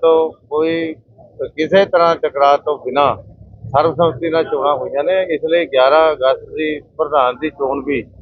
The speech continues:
ਸਰਬਸੰਮਤੀ ਨਾਲ ਹੋਏਗੀ, ਐਸਾ ਸਾਨੂੰ ਵਿਸ਼ਵਾਸ ਆ। ਔਰ ਮੈਂ ਸਮਝਦਾ ਕਿ ਇਹ ਚੋਣ ਤੋਂ ਬਾਅਦ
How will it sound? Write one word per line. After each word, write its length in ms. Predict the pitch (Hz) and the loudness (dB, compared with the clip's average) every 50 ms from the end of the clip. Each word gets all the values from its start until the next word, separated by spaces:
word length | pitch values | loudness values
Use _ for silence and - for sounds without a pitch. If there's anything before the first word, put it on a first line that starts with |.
| - _ - | -20 _ -18
ਸਰਬਸੰਮਤੀ 760 | - - 131 139 147 147 147 147 147 147 143 - 147 147 147 | -4 0 2 2 2 2 0 -4 -4 -4 -4 -6 -6 -6 -4
ਨਾਲ 160 | 135 139 139 127 | -2 -2 -2 0
ਹੋਏਗੀ, 400 | 120 120 123 135 131 156 160 156 | 0 -2 -2 -2 -4 -4 -2 0
ਐਸਾ 300 | 143 135 - 139 135 123 | 0 0 0 -2 -2 -2
ਸਾਨੂੰ 220 | 123 127 120 113 | -2 -6 -6 -6
ਵਿਸ਼ਵਾਸ 380 | 104 92 - 113 101 104 107 - - 82 | -10 -8 -4 0 2 2 2 0 -2 -8
ਆ। 100 | 69 - _ _ _ _ _ _ _ _ _ _ - - - - - _ _ _ - _ - 139 | -8 -8 _ _ _ _ _ _ _ _ _ _ -20 -20 -20 -20 -20 _ _ _ -20 _ 0 2
ਔਰ 120 | 151 170 | 2 4
ਮੈਂ 160 | 170 185 185 | 4 4 2
ਸਮਝਦਾ 520 | - 170 175 190 202 180 165 190 196 208 196 | 2 2 0 0 0 0 2 2 2 2 2
ਕਿ 140 | - 185 | -2 -2
ਇਹ 420 | 190 190 190 185 190 190 202 214 196 | -2 0 0 0 0 2 2 0 0
ਚੋਣ 600 | 202 - 170 165 160 160 165 170 170 175 180 175 | -2 -2 0 0 2 2 0 0 0 0 0 0
ਤੋਂ 220 | 170 - - 170 151 | -2 0 -4 -2 2
ਬਾਅਦ 440 | 131 139 156 175 190 180 135 107 | 4 4 4 6 4 2 0 -4